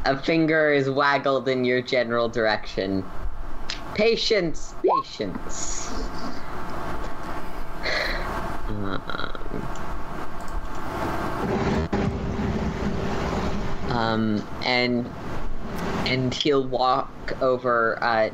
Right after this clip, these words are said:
to you, uh, Wolfina, um, pr-, picking up one of the completed moon buns that you've sort of placed on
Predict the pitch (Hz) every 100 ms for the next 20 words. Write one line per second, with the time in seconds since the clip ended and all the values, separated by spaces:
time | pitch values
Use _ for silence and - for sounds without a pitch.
0 | - - 127 113 113 110 - - - -
1 | - - - - - 131 151 135 123 113
2 | 123 127 120 147 117 104 92 120 113 110
3 | 95 - - - - - - - - -
4 | - - 107 135 - - - - 185 -
5 | 147 131 127 - 127 127 117 - 123 127
6 | 113 131 123 113 110 110 113 110 107 104
7 | - 107 117 104 - 104 98 82 - -
8 | 120 110 - - - - - - - 127
9 | 113 - 120 110 110